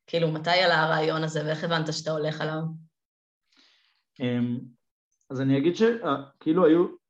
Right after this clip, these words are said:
Speaker 2: היו כמה שכבות שלו, שלבים של זיק כאלה. אה,
Speaker 1: מהמם.
Speaker 2: אני חושב שאיפשהו בגיל תשע עשרה ממש נפתח לי הסיפור הזה. אמ,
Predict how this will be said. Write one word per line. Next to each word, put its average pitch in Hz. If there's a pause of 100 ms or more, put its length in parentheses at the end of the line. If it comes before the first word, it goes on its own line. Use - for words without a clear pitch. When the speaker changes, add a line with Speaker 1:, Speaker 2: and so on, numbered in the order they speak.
(180)
Speaker 2:
היו 156
כמה 170
שכבות 139
שלו, 127
שלבים 127
של 135
זיק 123
כאלה. 123 (320)
אה, 123
Speaker 1:
מהמם. 117
Speaker 2:
אני -
חושב 147
שאיפשהו 139
בגיל 131 (1900)
תשע 135
עשרה 196
ממש 127
נפתח 156
לי 160
הסיפור 156
הזה. 180 (460)
אמ, 117